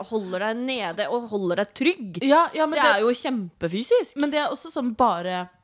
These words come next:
Speaker 2: partnere og nære
Speaker 1: Ja, ja.
Speaker 2: venner får lov til å gjøre. Altså, sånn
Speaker 1: Men det er jo kjærlighetsspråk, er det ikke det?
Speaker 2: Jo da. Men sånn,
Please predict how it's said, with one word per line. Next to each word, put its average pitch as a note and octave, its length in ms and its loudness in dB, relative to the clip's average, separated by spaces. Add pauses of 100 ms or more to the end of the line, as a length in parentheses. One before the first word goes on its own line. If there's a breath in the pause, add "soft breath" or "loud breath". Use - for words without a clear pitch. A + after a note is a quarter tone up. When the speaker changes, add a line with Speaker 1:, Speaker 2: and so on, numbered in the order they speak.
(200)
Speaker 2:
partnere F3 800 -4
og F#3+ 80 -2
nære F3 320 0
Speaker 1:
Ja, A3+ 160 0
ja. C4+ 160 -4
Speaker 2:
venner F3+ 160 -8
får F3+ 60 -12
lov D#3+ 120 -10
til F3+ 80 -10
å F3+ 80 0
gjøre. F3 240 -2
Altså, G3+ 220 -10
sånn F#3+ 160 0
Speaker 1:
Men A3 100 -6
det - 80 -2
er G3+ 160 0
jo D4 80 -2
kjærlighetsspråk, C#4+ 1200 0
er B3+ 80 -4
det B3+ 100 -8
ikke C4+ 100 -2
det? D#4 200 -2 (120)
Speaker 2:
Jo E4+ 80 -2
da. G4 160 -2 (400 soft breath)
Men B3+ 300 -2
sånn, A#3 440 -2